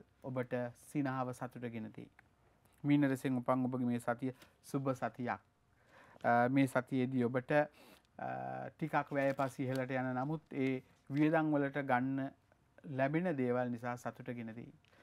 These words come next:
මීන රැසෙන් උපන් ඔබගේ මේ සතිය, අ, ඔබ සති මැද වෙනකොට ඥාති හිත මිත්‍රාදී සංග බැඳීම් ඇති වෙනවා. ඒ වගේම තමයි, අ, අ, ව්‍යාපාරවල යම්කිසි ප්‍රගතියක් දියුණුවක් ගෙන දෙන අතර,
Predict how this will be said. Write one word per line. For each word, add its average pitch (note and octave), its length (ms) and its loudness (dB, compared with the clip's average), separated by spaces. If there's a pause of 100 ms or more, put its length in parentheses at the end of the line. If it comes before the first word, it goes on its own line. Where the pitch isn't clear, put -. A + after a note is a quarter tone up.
(140)
මීන C#3+ 220 8
රැසෙන් C3 300 0
උපන් B2 280 2
ඔබගේ B2+ 320 0
මේ A#2+ 200 2
සතිය, D3+ 400 0 (580)
අ, B2 180 -4
ඔබ C#3 200 -4 (320)
සති F#3+ 340 -2
මැද C3+ 160 0
වෙනකොට B2+ 380 -4
ඥාති C3+ 400 -2
හිත C3+ 160 -4
මිත්‍රාදී C3 520 -2
සංග C3 240 -8
බැඳීම් C#3 580 2
ඇති B2 200 -2
වෙනවා. A#2 380 -2 (580)
ඒ C#3+ 40 -2
වගේම C3+ 420 4
තමයි, C3+ 480 2 (1120)
අ, A#2+ 140 0 (240)
අ, A2 320 0 (480)
ව්‍යාපාරවල D3 840 4
යම්කිසි C3+ 420 4
ප්‍රගතියක් C#3 640 2
දියුණුවක් D3 400 4
ගෙන B2+ 200 2
දෙන B2+ 160 0
අතර, B2 340 4